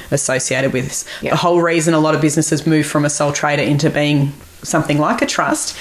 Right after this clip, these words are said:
Speaker 2: Yeah.
Speaker 1: is because as a sole trader, if someone was to sue your business, they are suing you.
Speaker 2: Yes.
Speaker 1: They are suing your assets.
Speaker 2: Yes.
Speaker 1: If you have a house, that can
Speaker 2: Yeah.
Speaker 1: be at, at risk. And, and look, you don't like to think about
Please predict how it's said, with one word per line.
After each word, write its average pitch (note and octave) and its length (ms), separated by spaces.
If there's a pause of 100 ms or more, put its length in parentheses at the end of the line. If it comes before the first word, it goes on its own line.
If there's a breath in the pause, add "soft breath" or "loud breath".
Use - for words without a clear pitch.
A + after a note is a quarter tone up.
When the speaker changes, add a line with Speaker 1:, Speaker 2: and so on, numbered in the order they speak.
(120 loud breath)
Speaker 2:
Yeah. E3+ 240
Speaker 1:
is F3 200
because E3+ 260
as G#3+ 160
a C4+ 60
sole F#3 180
trader, E3+ 320
if C#3+ 60
someone G3 240
was A3 100
to - 100
sue - 180
your C#3+ 140
business, D3+ 380
they - 180
are D3+ 100
suing D3 340
you. C#3+ 180 (160)
Speaker 2:
Yes. - 480
Speaker 1:
They - 80
are - 100
suing D3+ 520 (920 loud breath)
your E3+ 220
assets. - 520
Speaker 2:
Yes. - 140
Speaker 1:
If - 40
you D#3 80
have D3 160
a D3+ 40
house, F#3+ 360
that - 140
can - 120
Speaker 2:
Yeah. C3+ 60
Speaker 1:
be C#3+ 140
at, - 60 (140)
at - 160
risk. - 240
And, A#3+ 100
and G3+ 160
look, F3+ 180
you F#3 60
don't G3+ 140
like F3 200
to E3 60
think F3+ 220
about E3+ 320